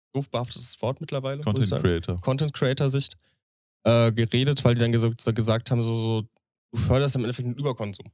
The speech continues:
Speaker 1: Weißt du, und, äh, ich bin da so ein bisschen Ansicht so,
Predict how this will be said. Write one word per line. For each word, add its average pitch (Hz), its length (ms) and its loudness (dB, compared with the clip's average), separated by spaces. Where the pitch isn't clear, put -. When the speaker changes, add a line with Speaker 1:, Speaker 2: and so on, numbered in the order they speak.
Speaker 1:
Weißt 120 180 0
du, 131 60 -2
und, 120 320 -2
äh, 113 380 0
ich - 180 -4
bin 156 140 -4
da 143 160 2
so 131 80 0
ein 127 80 2
bisschen 135 240 -2
Ansicht 131 340 0
so, 110 540 0